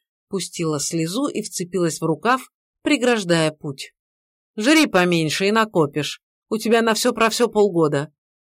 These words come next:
По истечении этого срока, если не вернёшь долг, отправишься на нижний ярус погостить к одичалым». Оттолкнул от себя рыдающую Фёдорову и пошёл по следу, выцепив из какофонии запахов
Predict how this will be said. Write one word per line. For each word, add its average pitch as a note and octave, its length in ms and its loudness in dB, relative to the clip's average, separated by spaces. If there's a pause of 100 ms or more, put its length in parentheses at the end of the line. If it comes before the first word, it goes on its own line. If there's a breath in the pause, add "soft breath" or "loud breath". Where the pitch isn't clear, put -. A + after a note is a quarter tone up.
(140)
По F#3+ 120 4
истечении G3 640 0
этого F3 260 2
срока, B3 380 2
если D#3 360 -2
не F#3+ 160 0
вернёшь F3+ 400 0
долг, F#3 380 0 (280)
отправишься G3+ 720 0
на G3+ 160 2
нижний D#3 460 -2
ярус E3+ 440 0 (280)
погостить A3 580 0
к - 80 -8
одичалым». C3 760 -4 (1200)
Оттолкнул A#3+ 800 -2
от E3+ 140 -4
себя E3 360 0
рыдающую D3+ 720 0
Фёдорову A3+ 760 0 (180)
и C#4 120 -4
пошёл E3+ 520 -2
по C#3+ 160 -2
следу, A3+ 560 -2 (200)
выцепив C4 520 -4 (120)
из - 160 -8
какофонии D#3+ 680 -4
запахов A3 600 -4